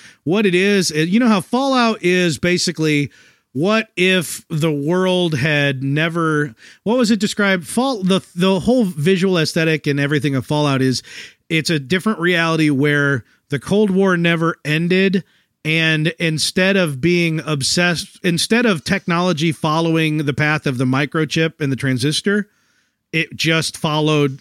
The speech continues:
nuclear energy. So the whole, the whole underlying Fallout is that the, the, the pinnacle of the happy nineteen fifties nuclear age never ended, and we just evolved from there, but it continued.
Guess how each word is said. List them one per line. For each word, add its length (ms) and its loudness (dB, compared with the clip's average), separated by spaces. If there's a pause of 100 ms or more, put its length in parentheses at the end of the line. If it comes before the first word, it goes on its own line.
nuclear 560 0
energy. 400 -4 (760)
So 400 0
the 100 0
whole, 180 2
the 200 2
whole 200 2
underlying 420 2
Fallout 500 0
is 100 0
that 180 0
the, 140 2
the, 320 0 (260)
the 120 -2
pinnacle 640 0
of 160 -2
the 80 0
happy 380 -2
nineteen 340 0
fifties 340 -2
nuclear 460 0
age 220 0
never 260 -2
ended, 320 0
and 100 0
we 140 0
just 300 -4
evolved 360 -2
from 300 -2
there, 380 0
but 140 -4
it 100 -8
continued. 500 -4